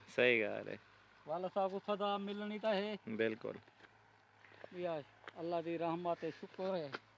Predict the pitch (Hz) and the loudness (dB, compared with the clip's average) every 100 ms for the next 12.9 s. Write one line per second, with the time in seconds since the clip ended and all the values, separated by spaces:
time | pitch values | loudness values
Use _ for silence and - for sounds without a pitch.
0 | - - - 110 120 120 117 107 110 104 | -20 -16 -4 2 2 4 2 2 0 2
1 | 98 117 135 127 - - 190 185 175 165 | 6 6 6 4 -2 6 6 8 8 12
2 | 170 170 160 156 170 185 180 151 175 190 | 12 12 12 12 12 10 8 12 12 12
3 | 180 175 156 170 175 180 170 170 175 160 | 12 12 12 12 12 12 10 12 12 12
4 | 156 143 147 156 151 127 143 190 202 220 | 10 10 12 12 12 12 12 12 10 -4
5 | 202 202 - 196 196 196 294 330 302 285 | -2 -4 -6 -12 -8 -8 -6 -6 -4 -4
6 | 269 247 202 220 196 190 190 - 196 143 | -4 -4 -6 -8 -8 -4 -4 -4 -8 -8
7 | 117 117 120 117 104 - - - - - | -10 0 4 4 2 -10 -20 -20 -20 -20
8 | - - - - 214 262 269 262 233 262 | -20 -20 -14 -8 -6 -2 -2 -2 -4 -2
9 | 262 254 240 254 247 208 185 180 262 294 | -2 -2 -6 -6 -2 -2 -2 -2 -4 -4
10 | 277 269 269 240 262 254 269 254 240 220 | -4 -4 -4 -4 -4 -4 -4 -4 -2 -2
11 | 214 226 - - - - 175 240 190 226 | -2 -6 -8 -16 -20 -10 -4 -2 -2 -4
12 | 226 240 - 233 247 254 240 240 | -6 -10 -8 -8 -6 -4 -4 -6